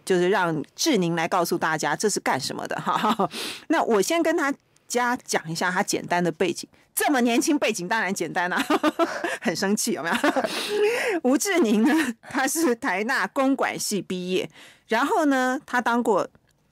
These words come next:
打工不算啦，哈，志工不算啦，哈，真正的工作，大学毕业了以后呢，是网络媒体。那后来呢，他就跟这个陈凯翔，我看陈凯翔他也在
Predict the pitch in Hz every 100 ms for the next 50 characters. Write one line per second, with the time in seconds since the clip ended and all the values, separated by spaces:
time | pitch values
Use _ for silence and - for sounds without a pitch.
0 | - _ - 156 254 262 208 190 233 180
1 | 147 117 175 160 160 - 262 208 185 180
2 | - - 143 - 165 160 160 285 269 294
3 | 226 233 226 233 208 233 208 175 175 214
4 | 170 - 170 185 165 160 208 175 147 196
5 | 285 185 156 208 - - - _ _ _
6 | _ _ _ _ - 233 247 285 196 170
7 | 180 175 - - 233 240 220 226 214 208
8 | 165 - 196 220 - - - 208 359 302
9 | 302 - 190 226 359 381 208 - 220